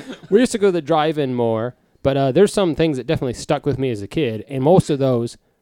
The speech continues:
are Spielberg moments. I'm gonna start with Goldsmith. Is there a Spielberg moment in the theater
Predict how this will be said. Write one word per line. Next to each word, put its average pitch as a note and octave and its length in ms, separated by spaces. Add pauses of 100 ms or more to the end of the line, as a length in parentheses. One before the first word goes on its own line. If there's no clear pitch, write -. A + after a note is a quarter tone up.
(120)
are A#2 140
Spielberg A2 680 (140)
moments. A2+ 400 (120)
I'm D#3+ 100
gonna F3+ 80
start F3 140
with C#3 100
Goldsmith. C#3 480
Is C#3 100
there D#3 200
a C#3 80 (240)
Spielberg G3 480
moment E3 340
in D#3 120
the E3+ 80
theater C3+ 580